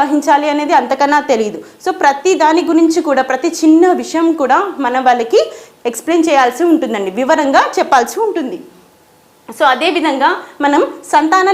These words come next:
లేమి గురించి చూసుకుంటే అండి, so ఇట్లాంటి సంతాన లేమి ఉన్న స్త్రీలలో కనుక మనం చూసుకుంటే, so వారికి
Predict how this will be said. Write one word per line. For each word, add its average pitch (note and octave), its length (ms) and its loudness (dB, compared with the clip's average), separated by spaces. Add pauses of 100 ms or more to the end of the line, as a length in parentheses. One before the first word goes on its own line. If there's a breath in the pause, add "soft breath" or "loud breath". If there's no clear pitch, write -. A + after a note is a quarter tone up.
లేమి D#4 260 2
గురించి D#4+ 320 2
చూసుకుంటే C4+ 540 -2
అండి, A#3+ 180 0 (280 loud breath)
so E4+ 60 2 (120)
ఇట్లాంటి D#4 420 0
సంతాన D#4+ 320 2 (140)
లేమి D#4+ 220 2 (100)
ఉన్న D4 140 2 (260)
స్త్రీలలో D4+ 460 0 (140)
కనుక C#4 280 -4
మనం C4 220 -2
చూసుకుంటే, B3+ 400 -4 (380 loud breath)
so D#4+ 60 2 (100)
వారికి D4 280 2